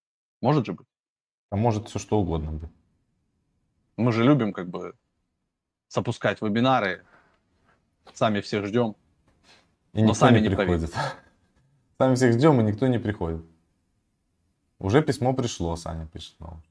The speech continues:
Speaker 2: Саня научит написать.
Speaker 1: Вот, видите. Все приходит, оказывается.
Speaker 2: Во
Speaker 1: А
Speaker 2: сколько
Speaker 1: мне тут, чтобы на
Speaker 2: вебинар
Speaker 1: почту
Speaker 2: по
Speaker 1: зайти.
Speaker 2: Москве? Вебинар по Москве в одиннадцать утра. А розыгрыш будет что-то на вебинаре, что-то после вебинара.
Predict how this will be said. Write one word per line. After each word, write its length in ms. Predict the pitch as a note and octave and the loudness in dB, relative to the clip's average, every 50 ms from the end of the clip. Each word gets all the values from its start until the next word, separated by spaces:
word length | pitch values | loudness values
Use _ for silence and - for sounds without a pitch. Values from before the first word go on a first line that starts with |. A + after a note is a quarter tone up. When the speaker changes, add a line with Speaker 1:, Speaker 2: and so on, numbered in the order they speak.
| _ _ _ _ _ | _ _ _ _ _
Speaker 2:
Саня 220 | - F2+ F2+ F#2 | -14 -10 -10 -8
научит 380 | F#2+ F#2 F#2 G2 G2 F#2+ - - | -8 -8 -8 -8 -8 -10 -12 -16
написать. 360 | - D#2+ - _ - - G#2+ | -16 -16 -16 _ -10 -4 -2
Speaker 1:
Вот, 280 | B2 C#3 C#3 C3+ B2 - | 0 2 2 2 0 0
видите. 480 | C3 D3 D3+ B2 F#2+ - - G2 F#2 - _ _ _ _ _ _ _ _ _ _ _ _ _ _ _ _ _ _ _ _ _ _ _ _ _ _ _ _ _ _ _ _ _ _ _ _ _ _ _ _ _ _ _ _ _ _ _ _ _ _ _ _ _ _ _ _ _ _ _ _ _ _ | 0 -2 -2 -2 -4 -8 -10 -14 -14 -16 _ _ _ _ _ _ _ _ _ _ _ _ _ _ _ _ _ _ _ _ _ _ _ _ _ _ _ _ _ _ _ _ _ _ _ _ _ _ _ _ _ _ _ _ _ _ _ _ _ _ _ _ _ _ _ _ _ _ _ _ _ _
Все 220 | - - - G3+ G3+ | -6 2 2 2 4
приходит, 480 | G3+ F3+ D3 - - A2 G#2 G2+ F2+ | 4 0 -2 -2 -2 -2 -2 -2 -2
оказывается. 680 | G2+ - - G2 G2 F#2+ G2 G2 G2 F#2 - - G2 F#2+ _ _ _ _ _ _ _ _ _ _ _ _ | -4 -8 -8 -8 -8 -10 -12 -18 -20 -20 -20 -20 -20 -20 _ _ _ _ _ _ _ _ _ _ _ _
Speaker 2:
Во 60 | - | -6
Speaker 1:
А 20 | G2 | -4
Speaker 2:
сколько 140 | - - D3+ | 0 2 2
Speaker 1:
мне 100 | B2+ C3 | 2 2
тут, 140 | - A#2 A2+ | 2 0 0
чтобы 140 | A2 G#2+ A2+ | 0 2 2
на 20 | |
Speaker 2:
вебинар 140 | A#2 A#2+ B2 | 2 2 0
Speaker 1:
почту 160 | B2 A#2+ - | -2 -2 -2
Speaker 2:
по 60 | A2+ A2+ | -2 0
Speaker 1:
зайти. 260 | A2+ G#2 G#2 - C#3 | -2 -2 -2 -2 -2
Speaker 2:
Москве? 220 | C3 F2 F2 E2+ E2+ F2+ F2 | -2 -2 -2 -4 -4 -4 -4
Вебинар 340 | F2+ G#2 A#2 C#3 C#3+ C3 | -2 0 2 2 2 2
по 60 | - A#2+ | 0 -4
Москве 340 | A#2 A#2 - - - C3+ | -6 -6 -6 -4 -4 -2
в 80 | B2+ A#2+ | 0 0
одиннадцать 520 | A2 G2+ G#2 A2 G#2+ G#2 G#2 G#2 F#2+ - | 0 -2 -2 -2 -4 -4 -6 -8 -10 -8
утра. 520 | G#2 F#2 - - F2 E2 E2 D#2+ E2 F2+ - _ _ _ _ _ _ _ _ _ _ - _ _ _ | -8 -8 -8 -6 -8 -8 -8 -8 -12 -14 -20 _ _ _ _ _ _ _ _ _ _ -20 _ _ _
А 100 | - F#2+ | 0 4
розыгрыш 460 | F#2+ B2 C#3 C3+ C3 A2 A2 G#2 G2+ | 4 4 4 4 2 0 -2 -2 -2
будет 300 | G2 G2+ A2+ A2+ G#2+ G#2 | -2 -2 -2 -2 -2 -2
что-то 320 | - - - C3 C3 C3 A2+ | -4 -4 -4 -4 -4 -4 -4
на 120 | A2 A2 | -4 -2
вебинаре, 560 | G#2 G#2+ G#2 G#2 G#2+ A2+ B2+ C#3 C3+ A2+ G#2 F#2 | -2 -2 0 0 0 2 2 2 2 2 0 -2
что-то 380 | - - - A2+ A2+ - G#2 | -4 -4 -4 -4 -4 -4 -6
после 340 | F2 - G2+ G2 - - F#2 F2 | -8 -6 -8 -8 -8 -8 -8 -8
вебинара. 640 | E2+ E2 D#2 D#2+ D#2+ D#2+ D#2+ D#2+ F2 D#2 D2+ D#2 | -6 -6 -8 -8 -8 -8 -8 -10 -12 -12 -14 -18